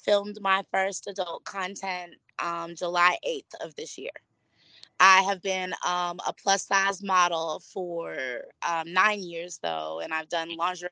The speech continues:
and, you know, I've kind of aired out my body, so to speak, um, for quite a while now. But as far as adult content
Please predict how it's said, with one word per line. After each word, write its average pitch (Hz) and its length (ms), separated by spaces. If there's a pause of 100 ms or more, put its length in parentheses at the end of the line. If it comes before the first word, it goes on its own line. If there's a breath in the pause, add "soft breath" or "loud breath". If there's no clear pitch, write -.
(100)
and, 165 340 (640 soft breath)
you 185 100
know, 180 120
I've 175 180
kind 214 200
of 180 140 (160)
aired 196 260
out 196 240
my 175 160
body, 170 540
so 185 240
to 175 100
speak, 185 500 (220)
um, 170 120 (260)
for 185 100
quite 180 300
a 175 80
while 180 320
now. 175 180
But 170 280
as - 140
far 202 240
as 196 460 (380)
adult 180 320
content 254 760